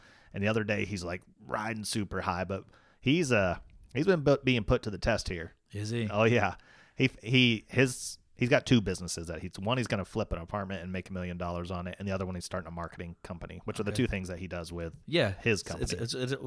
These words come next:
Speaker 2: he's just recreating
Speaker 1: Yeah.
Speaker 2: what he already does.
Speaker 1: But he can't
Speaker 2: use any of his resources.
Speaker 1: That's right. His name is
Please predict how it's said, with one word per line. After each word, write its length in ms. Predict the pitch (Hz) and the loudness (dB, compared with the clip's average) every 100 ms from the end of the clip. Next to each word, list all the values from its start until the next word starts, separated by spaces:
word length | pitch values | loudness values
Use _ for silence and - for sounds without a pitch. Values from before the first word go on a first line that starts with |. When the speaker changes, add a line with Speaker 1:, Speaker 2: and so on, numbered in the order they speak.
| 120 | -2
Speaker 2:
he's 120 | 131 | -2
just 120 | 135 | 0
recreating 420 | 135 131 127 127 | 0 0 2 2
Speaker 1:
Yeah. 20 | |
Speaker 2:
what 80 | 120 | 2
he 40 | 117 | 2
already 160 | 113 | 0
does. 380 | 104 104 92 - - | -2 -4 -4 -10 -4
Speaker 1:
But 80 | 117 | -2
he 60 | 110 | 2
can't 320 | 135 127 - _ _ _ - | 4 4 2 _ _ _ 0
Speaker 2:
use 240 | 123 135 131 | 6 6 6
any 100 | 127 | 2
of 60 | |
his 100 | 110 | 2
resources. 500 | 131 120 98 92 76 | 2 0 -2 -6 -8
Speaker 1:
That's 200 | - 104 107 | -6 -2 2
right. 220 | 101 - | 0 0
His 120 | 107 | 0
name 160 | 107 104 | 0 0
is 140 | 95 | -4